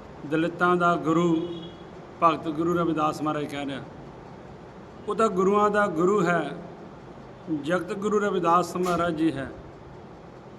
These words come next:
ਇਹਨਾਂ ਕੋਲੋਂ ਬਰਦਾਸ਼ਤ ਨਹੀਂ ਹੁੰਦਾ ਕਿ ਸਾਡੇ ਜੋ ਸਮਾਜ ਨੇ ਤਰੱਕੀ ਕੀਤੀ ਹੈ ਉਹ ਬਰਦਾਸ਼ਤ ਨਹੀਂ ਹੁੰਦੀ ਇਹਨਾਂ ਕੋਲੋਂ। ਇਸ ਕਰਕੇ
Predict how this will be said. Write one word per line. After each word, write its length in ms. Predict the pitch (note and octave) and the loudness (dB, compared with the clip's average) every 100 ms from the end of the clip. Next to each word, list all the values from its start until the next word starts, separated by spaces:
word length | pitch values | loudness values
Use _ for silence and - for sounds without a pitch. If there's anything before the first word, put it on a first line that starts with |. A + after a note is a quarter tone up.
| - - - - G3 | -16 -16 -16 -8 0
ਇਹਨਾਂ 260 | G3+ G#3+ | 4 4
ਕੋਲੋਂ 260 | G#3 G#3 G#3 | 4 2 2
ਬਰਦਾਸ਼ਤ 680 | F3+ F3 D3 E3+ F3+ E3+ G3+ | 2 0 4 6 6 2 -4
ਨਹੀਂ 200 | G#3+ G3+ | -2 2
ਹੁੰਦਾ 280 | F#3 F3+ E3 C#3 D#3 - - - - - - - - | 4 4 4 2 -6 -14 -18 -18 -18 -18 -20 -20 -8
ਕਿ 100 | - | -2
ਸਾਡੇ 640 | F3+ F3 E3+ F#3 F#3+ F#3 - - - F3+ D3 | 2 4 4 2 2 0 -4 -10 -14 -12 -4
ਜੋ 120 | F3 | -2
ਸਮਾਜ 460 | F3 E3+ E3+ F3+ F3 | 0 2 6 4 2
ਨੇ 160 | F#3 F#3+ | 0 -2
ਤਰੱਕੀ 380 | F#3 E3 F#3+ G3 | -4 -4 -4 -2
ਕੀਤੀ 320 | F3+ F3+ F#3 | -2 0 0
ਹੈ 180 | E3+ C3+ - - - - - - - - - - | 0 -2 -8 -14 -16 -16 -18 -18 -18 -18 -18 -10
ਉਹ 100 | G3+ F#3 | -4 0
ਬਰਦਾਸ਼ਤ 600 | F3+ F3 E3 F3 - G3 | 2 2 4 4 4 -2
ਨਹੀਂ 140 | G3+ | 0
ਹੁੰਦੀ 180 | F3+ E3 | 0 2
ਇਹਨਾਂ 180 | E3+ E3 | 0 0
ਕੋਲੋਂ। 220 | D3 C3 A#2+ - - - - - - | -2 -6 -8 -14 -18 -18 -20 -12 -2
ਇਸ 160 | F3 F3 | -2 0
ਕਰਕੇ 580 | F#3+ F#3 F#3+ G3+ G3 | 0 0 -2 -2 -2